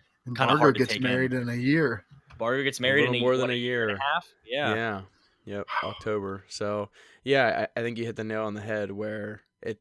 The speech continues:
Speaker 3: we've seen people our age get married and have kids, but no one we're, like, so insanely close with.
Speaker 2: Yes.
Speaker 3: So it's gonna be very interesting, and I know, Spike, you're the best man, so I know you might have some nerves, and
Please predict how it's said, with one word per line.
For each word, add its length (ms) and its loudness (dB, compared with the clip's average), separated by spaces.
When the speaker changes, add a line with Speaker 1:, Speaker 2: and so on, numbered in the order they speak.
Speaker 3:
we've 240 -4
seen 320 0
people 600 0
our 180 4
age 400 -2
get 160 -4
married 460 -2
and 80 -8
have 260 -8
kids, 380 -2
but 180 -4
no 220 0
one 260 -2
we're, 160 -2
like, 380 -8
so 280 -2
insanely 540 -4
close 380 -6
with. 200 0
Speaker 2:
Yes. 220 2
Speaker 3:
So 180 2
it's 220 0
gonna 180 0
be 480 -2
very 320 6
interesting, 580 -2
and 80 -4
I 60 -2
know, 140 -2
Spike, 420 -2
you're 80 -2
the 80 -6
best 300 -2
man, 320 -2
so 120 -4
I 60 -2
know 60 -2
you 160 -2
might 180 -2
have 160 -4
some 220 -10
nerves, 420 -2
and 280 -10